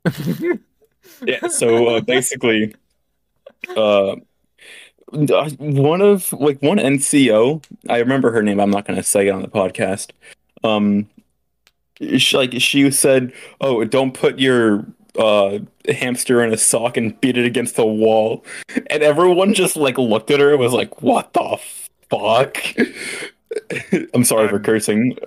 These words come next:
Speaker 1: I mean, it's,
Speaker 2: <laughs> And
Speaker 1: it's,
Speaker 2: then,
Speaker 1: it's
Speaker 2: and the
Speaker 1: sad.
Speaker 2: commander, <laughs> the commander still makes fun of her to this day. It's like, "D-, don't be, don't be like her and put your hamster in a sock and beat it against the wall."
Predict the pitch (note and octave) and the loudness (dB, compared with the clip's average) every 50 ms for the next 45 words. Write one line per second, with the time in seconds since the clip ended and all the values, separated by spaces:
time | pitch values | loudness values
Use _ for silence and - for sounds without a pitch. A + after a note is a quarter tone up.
0 | - _ - B2+ A#2+ A#2 A#2 C3 C3 C3 C3 A#2+ - G#3 - B2+ B2+ A#2 D3+ D3+ | -12 _ -2 -2 -2 0 -2 -2 -2 -2 -4 -4 -2 -2 -4 -2 -4 -4 -4 -2
1 | D3 - D#3+ - - - - - - - - F#3+ F#3+ - F3+ F3 - - - F#3 | 0 0 0 0 0 0 -2 -2 0 -2 0 0 2 2 2 2 0 0 0 0
2 | F#3 F3+ F3 E3+ E3+ - G3+ G3 C3+ B2 E3+ - - - - _ _ - - - | 0 -2 -2 -2 -4 -2 0 2 2 2 2 0 -2 -6 -8 _ _ -8 -4 -2
3 | - A#4+ - E4 F4+ - G4+ G4+ - - G#3 D#3 D#3+ D3+ E3 F3 F3+ F3 D#3+ E3+ | -2 0 -2 -2 -4 -4 -4 -4 -2 -2 -2 0 0 0 0 2 2 2 2 2
4 | - - - - D#3+ D3 D3+ D3+ D3+ D3+ D3 - - - D3+ C#3 C#3 C#3 C#3 - | 0 0 0 0 2 2 2 4 2 0 0 0 -2 -2 -2 0 2 0 2 2
5 | C3+ C#3 C#3 D3 C#3+ C#3 C#3 C#3+ C#3+ A2 G2+ - B2 A#2 A#2+ B2 B2 B2 - B2+ | 2 2 4 4 4 4 2 2 0 -2 -2 0 0 2 2 2 2 2 0 0
6 | A#2 B2 C3 B2+ B2+ B2 - C3+ B2+ B2 D3 D3 C#3 C#3 D3 C#3+ C3+ - C3+ C#3 | 2 2 2 2 2 2 0 0 2 2 2 2 2 2 0 0 2 2 0 0
7 | C#3 C3+ D3 D3 C#3 C3 C3 B2+ B2+ - - - - - C#3+ C3+ B2 A#2 A2+ A#2 | 0 0 2 2 4 4 2 2 0 -4 -8 -6 -2 2 2 4 4 4 4 4
8 | A#2 A2+ A2+ A2 G#2+ G#2+ - - - G#2+ B2 A#2 A#2 A#2+ A2+ - B2+ B2 A#2+ - | 6 6 6 6 4 4 2 -2 -4 -4 -2 0 0 0 0 0 -4 -4 -4 -2
9 | - B2+ A#2 A2+ G#2 G2+ - - - A2+ A#2 A#2 - G#2+ G#2+ A2 - - B2+ A#2+ | 0 2 2 2 2 0 0 0 0 0 0 -2 -2 -4 -4 -4 -2 -2 -2 0
10 | B2+ B2+ B2 A2+ A#2+ A#2 A#2+ - - G#2+ G#2 A2 A#2+ B2 B2 B2 A#2+ A#2 E4 E4+ | 0 0 0 0 -2 -2 -2 -2 -4 -2 -2 0 2 4 4 4 2 2 0 0
11 | - - | -2 -6